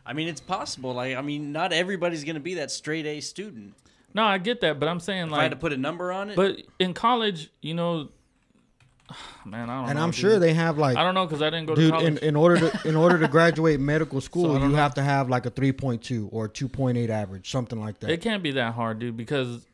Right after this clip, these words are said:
Speaker 2: from my freshman year to my senior year in high school, I didn't learn anything in math, and I passed.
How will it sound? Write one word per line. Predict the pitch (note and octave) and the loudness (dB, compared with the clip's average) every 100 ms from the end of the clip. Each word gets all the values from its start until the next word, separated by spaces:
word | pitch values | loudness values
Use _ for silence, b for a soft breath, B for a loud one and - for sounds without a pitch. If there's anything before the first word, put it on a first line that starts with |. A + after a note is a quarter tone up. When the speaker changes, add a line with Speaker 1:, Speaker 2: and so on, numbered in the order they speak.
| _ | _
Speaker 2:
from | - D3+ B2+ A#2+ | -6 -4 -4 -2
my | F#3 | -4
freshman | G3+ G#3 G3 - F3 | -2 -4 -4 -6 -6
year | F3+ F3 | -4 -6
to | E3+ | -6
my | C#3 C3+ | -6 -6
senior | - F3 D#3+ C#3+ | -6 -8 -6 -6
year | C3+ C3 | -6 -4
in | A#2+ | -4
high | C#3 | -6
school, | C3+ A#2+ A#2 | -8 -6 -4
I | A#2 | -4
didn't | C#3+ C#3 A#2+ B2 | -4 -4 -4 -4
learn | C3+ B2+ B2 - | -4 -4 -6 -8
anything | C#3+ C3 A#2+ B2 A2+ G#2+ | -6 -4 -6 -6 -8 -8
in | A2 A2+ | -8 -6
math, | A#2 A2+ - _ _ _ _ _ _ _ _ | -8 -8 -14 _ _ _ _ _ _ _ _
and | A#2 | -6
I | A2 G#2+ | -6 -8
passed. | - G#2+ A#2 - _ | -8 -10 -10 -20 _